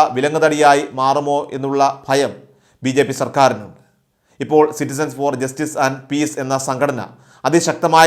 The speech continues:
രീതിയിൽ തന്നെ രാജ്യത്തെ എല്ലാ സംസ്ഥാനങ്ങളിലും ബ്രാഞ്ചുകളായിട്ട് വളരുന്നത് സംഘപരിവാറിന് ഏറ്റവും വലിയ ഭീഷണിയെ തന്നെ മാറിക്കഴിഞ്ഞിരിക്കുകയാണ്.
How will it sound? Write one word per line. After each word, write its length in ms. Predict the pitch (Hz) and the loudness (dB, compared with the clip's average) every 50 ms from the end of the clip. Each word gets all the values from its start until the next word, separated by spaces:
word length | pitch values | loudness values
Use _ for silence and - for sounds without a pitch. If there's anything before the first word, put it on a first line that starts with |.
| 165 160 | 6 4
രീതിയിൽ 220 | 147 143 160 160 151 | 2 0 -2 0 2
തന്നെ 180 | 156 147 143 147 135 | 0 2 2 2 2
രാജ്യത്തെ 300 | 143 139 143 147 147 151 139 139 | 2 2 2 0 -2 -2 0 0
എല്ലാ 180 | 139 147 160 156 127 - - | 2 2 2 2 2 -2 -6
സംസ്ഥാനങ്ങളിലും 720 | 135 135 135 - 165 160 160 165 160 156 147 113 104 - - _ _ _ _ _ _ _ - | -8 -8 -2 0 2 2 2 2 2 2 0 0 -2 -8 -16 _ _ _ _ _ _ _ 2
ബ്രാഞ്ചുകളായിട്ട് 640 | 131 131 139 147 139 151 147 151 147 147 143 143 151 135 131 | 4 4 4 4 2 0 4 6 6 6 6 4 2 2 2
വളരുന്നത് 420 | 131 135 143 135 131 113 98 110 151 - - _ _ _ _ _ - | 2 2 0 -2 -6 -8 -8 -10 -12 -12 -16 _ _ _ _ _ -2
സംഘപരിവാറിന് 600 | 156 147 151 160 156 156 156 151 156 156 151 151 151 | 0 4 6 6 6 6 8 8 8 8 8 4 0
ഏറ്റവും 200 | 147 160 170 160 156 | 0 -2 0 0 0
വലിയ 160 | 156 156 156 151 151 | 2 2 2 2 2
ഭീഷണിയെ 420 | 143 139 147 143 156 156 151 151 147 143 | 0 -4 -4 -4 -4 -2 -2 -2 0 -2
തന്നെ 200 | 151 139 135 139 139 131 - - 120 | -2 -2 -2 -4 -4 -6 -8 -6 0
മാറിക്കഴിഞ്ഞിരിക്കുകയാണ്. 840 | 120 127 135 143 143 143 127 120 120 113 117 107 113 110 101 - - | 2 4 4 4 2 0 -2 -2 -2 -4 -6 -8 -10 -14 -16 -18 -20